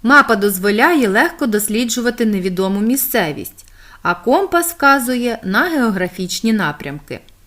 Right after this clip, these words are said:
Для вимірювання, наприклад, відстані або товщини дерев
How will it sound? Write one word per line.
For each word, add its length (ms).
Для 240
вимірювання, 800
наприклад, 580
відстані 560
або 260
товщини 580
дерев 380